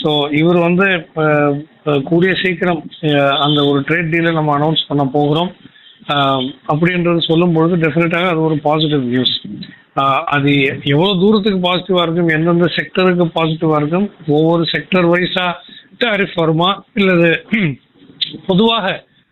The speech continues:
டேரிஃப் வரப்போகுதா என்பதை நம்ம காத்திருந்து தான் பார்க்க, பார்க்க வேண்டும், ஆ, கார்த்திக். ஆ, முக்கியமா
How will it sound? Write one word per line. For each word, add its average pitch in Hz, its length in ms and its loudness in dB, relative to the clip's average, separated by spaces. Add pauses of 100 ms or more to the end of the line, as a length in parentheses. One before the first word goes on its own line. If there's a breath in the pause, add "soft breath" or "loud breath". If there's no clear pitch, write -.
(120)
டேரிஃப் 185 260 -2
வரப்போகுதா 170 600 0
என்பதை 160 300 -2
நம்ம 160 220 -2
காத்திருந்து 160 460 -2
தான் 165 180 -2
பார்க்க, 151 640 -2
பார்க்க 151 300 -2
வேண்டும், 147 440 0 (320)
ஆ, 127 220 0 (680)
கார்த்திக். 131 400 -4 (640 loud breath)
ஆ, 147 240 0
முக்கியமா 202 680 0